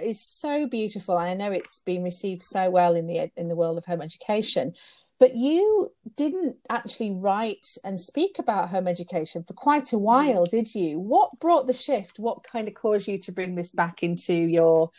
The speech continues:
Speaker 1: your writing and speaking?
Speaker 2: Well, I, um,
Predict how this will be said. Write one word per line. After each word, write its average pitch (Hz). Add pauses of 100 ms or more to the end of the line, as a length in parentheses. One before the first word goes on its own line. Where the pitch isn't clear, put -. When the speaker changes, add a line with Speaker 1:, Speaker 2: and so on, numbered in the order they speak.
(220)
Speaker 1:
your 196
writing 185
and 170
speaking? 180 (180)
Speaker 2:
Well, 262
I, 196
um, 180